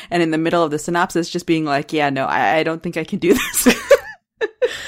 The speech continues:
It was legitimately one of, like, the creepiest synopsises I've read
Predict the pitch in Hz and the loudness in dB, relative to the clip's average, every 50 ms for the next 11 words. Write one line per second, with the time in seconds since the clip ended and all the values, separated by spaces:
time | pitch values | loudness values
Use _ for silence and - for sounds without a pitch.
0 | - - 415 - - - - - - - - - - - - - - 302 - 240 | -12 -10 -10 -10 -10 -12 -16 -18 -16 -12 -10 -10 -10 -10 -10 -12 -8 -2 4 4
1 | 233 233 247 240 254 285 220 220 214 214 220 214 196 190 190 185 180 185 180 180 | 6 6 4 2 -2 -4 -2 -2 -2 -2 -2 -4 -4 -4 -4 -4 -2 -2 -2 -2
2 | 180 175 175 180 180 175 175 175 170 - - 196 180 175 - 170 165 165 - 180 | -2 -4 -2 -4 -4 -4 -4 -6 -8 -8 -6 -8 -8 -6 -4 -6 -6 -6 -8 -10
3 | 170 160 160 160 - 160 151 - 151 143 143 147 143 139 139 147 147 143 131 127 | -8 -8 -10 -10 -10 -14 -12 -10 -10 -10 -8 -8 -8 -8 -8 -8 -8 -6 -8 -8
4 | 131 139 | -10 -14